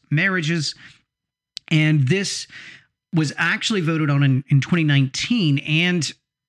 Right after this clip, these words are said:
just so most people know, the traditionalist won.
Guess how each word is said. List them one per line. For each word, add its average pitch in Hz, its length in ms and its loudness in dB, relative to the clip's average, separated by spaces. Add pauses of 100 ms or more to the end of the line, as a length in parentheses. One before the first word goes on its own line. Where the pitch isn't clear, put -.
(140)
just - 420 -4 (200)
so - 180 0
most 165 220 -2
people 143 180 0
know, 180 300 2
the 151 120 0
traditionalist 156 840 -2
won. 135 500 -2